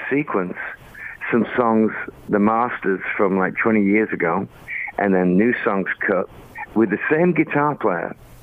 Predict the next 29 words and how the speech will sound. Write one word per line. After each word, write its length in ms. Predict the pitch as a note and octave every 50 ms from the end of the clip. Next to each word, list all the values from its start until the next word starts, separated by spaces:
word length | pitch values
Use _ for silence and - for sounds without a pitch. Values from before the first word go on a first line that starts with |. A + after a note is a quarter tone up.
| - - -
Shane 220 | C3 B2+ B2 A2+ -
Fontaine. 640 | A#2 A#2 A2+ G#2+ - - A2+ G#2+ G#2 F2+ E2 - - -
He 100 | - G2
came 280 | - - A2 G#2 G2
into 140 | G2+ F#2+ - -
the 80 | G2 -
studio 260 | - A2 G#2 G2 F#2+ F2+
and 80 | F#2+
worked 260 | G2 G#2 G#2+ F#2+ -
with 100 | - E2+
me. 160 | E2 F#2 F2 - - - - - - - - - - - - -
But 180 | - A#2+ A#2+ - - - - A#2 - -
that 180 | G#3 C3+ C3 A2
was 120 | A#2+ A2+
like 200 | - B2 B2 A2+
my 200 | D2+ A2 A2+ A2
biography. 840 | G#2 F#2+ A2 G#2+ G#2 G#2 A2 A#2+ A2 A2 G#2 - - - - - -
It 140 | - G2 G2
was 180 | F2+ G2 F2+ G2
like 280 | G2+ F#2+ F#2+ F#2 - -
autobiography. 1120 | - A#2 B2 C3+ B2 - B2 G#2+ F#2+ E2 E2+ E2+ E2 D#2+ - - - - - E2+ E2 - - - - - - - - - -
And 200 | - A2 G#2+ G#2+
it's 160 | G#2+ G#2 -
called 260 | - - B2+ A#2 A2 A2 A#2
Wooden 280 | C3+ D3 - C3+ A2+ G2
Heart, 420 | G2+ A#2 A#2+ A2 F#2+ F2+ G2+ - - - - - - - - - -
and 80 | G2
it's 220 | G#2 - - - B2
out 340 | A#2+ A2+ A2 G2+ - -